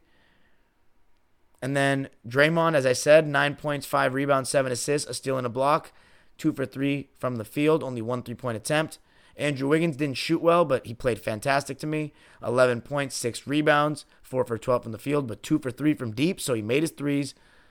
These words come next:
One of them was in that third quarter flurry from Steph, I believe, getting attention again. And then Klay Thompson didn't shoot well, eleven points, four for nineteen, one for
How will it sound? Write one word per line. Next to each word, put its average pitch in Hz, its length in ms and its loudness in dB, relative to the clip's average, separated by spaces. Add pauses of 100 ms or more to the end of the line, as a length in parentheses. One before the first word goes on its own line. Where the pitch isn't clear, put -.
(800)
One 139 160 2
of 143 40 0
them 139 140 4
was 131 140 0
in 139 160 -4
that 131 180 -2
third 135 160 -2
quarter 127 240 0
flurry 123 520 0 (1200)
from 123 180 -8
Steph, 113 520 -2 (100)
I 113 80 -8
believe, 110 460 -4
getting 110 240 -2
attention 107 400 -8
again. 107 340 -8 (580)
And 180 200 0
then 202 260 8 (260)
Klay 185 220 4
Thompson 185 480 2
didn't 165 180 0
shoot 175 200 0
well, 165 200 4
eleven 156 320 2
points, 156 300 -4
four 147 220 -2
for 143 160 -6
nineteen, 135 920 -4
one 127 260 -4
for 104 280 -8